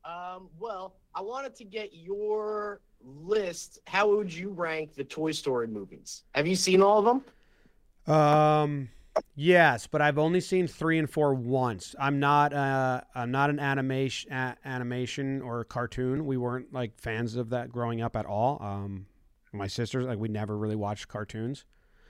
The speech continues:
Speaker 2: but we did watch some of the Disney movies and then the Toy Stories.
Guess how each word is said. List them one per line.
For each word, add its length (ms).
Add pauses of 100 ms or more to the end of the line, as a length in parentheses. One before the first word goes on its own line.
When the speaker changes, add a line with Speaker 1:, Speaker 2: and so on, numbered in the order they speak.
(100)
Speaker 2:
but 80
we 140
did 180
watch 560 (800)
some 220
of 60
the 60
Disney 340
movies 480
and 160
then 180
the 60
Toy 320
Stories. 580